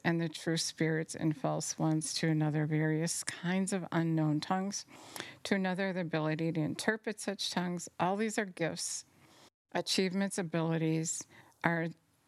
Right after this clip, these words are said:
are inspired and brought to pass by one and the same Holy Spirit, who apportions to each person individually exactly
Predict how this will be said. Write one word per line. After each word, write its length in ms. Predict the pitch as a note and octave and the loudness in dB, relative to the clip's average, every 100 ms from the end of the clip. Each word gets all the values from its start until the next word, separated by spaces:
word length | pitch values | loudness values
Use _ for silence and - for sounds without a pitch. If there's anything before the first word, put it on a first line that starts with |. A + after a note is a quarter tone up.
| _ _ F3+ | _ _ 0
are 180 | F3 | 2
inspired 720 | E3 E3 - - F3 F3+ F#3 | 0 -2 -4 -2 0 0 -2
and 180 | - E3 | -4 -2
brought 260 | E3 E3+ E3+ | 0 0 -2
to 120 | F#3 | -6
pass 400 | - E3 D#3+ - | -2 0 0 -2
by 200 | - D#3+ | -2 0
one 280 | D#3+ E3+ F3 | 2 2 2
and 160 | E3+ D#3 | 2 2
the 80 | |
same 300 | D#3 D#3+ D3+ | 2 2 2
Holy 260 | D3 F3 F#3+ | 2 0 0
Spirit, 440 | - - D#3 D#3 - - - - - | -2 0 0 0 -6 -20 -20 -20 -2
who 220 | G#3+ F#3+ - | 0 0 -2
apportions 840 | E3 - - G3+ A3 - G#3+ A3 | -6 -6 -4 -2 -2 -4 -4 -4
to 180 | - F#3+ - | -4 -2 0
each 260 | D#3+ - - | 0 0 -4
person 460 | - E3+ - D#3+ | 0 0 0 0
individually 720 | - D3+ E3+ E3 D#3+ D3+ D3 - | 2 0 2 0 0 0 0 -2
exactly 640 | D#3 D#3+ D3+ D3+ D#3+ D3 | -4 -2 -2 -2 -4 -4